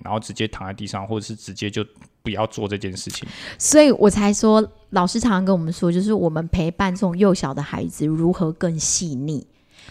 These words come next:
Speaker 2: 就是细腻到那种牵他的感觉是很细腻，而不是带有情绪的。
Speaker 1: 对，所以，所以我就觉得哈，这好像快要那个，就是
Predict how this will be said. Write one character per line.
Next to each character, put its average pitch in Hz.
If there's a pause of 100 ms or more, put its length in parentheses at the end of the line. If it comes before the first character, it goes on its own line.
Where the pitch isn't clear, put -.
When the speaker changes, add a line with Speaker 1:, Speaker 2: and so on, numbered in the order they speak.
(120)
Speaker 2:
就 254
是 269
细 254
腻 240
到 208
那 214
种 180 (600)
牵 285
他 294
的 285
感 175
觉 151
是 165
很 160
细 214
腻， 202
而 175
不 190
是 196
带 208
有 147
情 -
绪 -
的。 - (120)
Speaker 1:
对， - (120)
所 -
以， -
所 120
以 123
我 110
就 139
觉 127
得 101
哈， 95
这 117
好 98
像 107
快 107
要 107
那 101
个， - (420)
就 -
是 113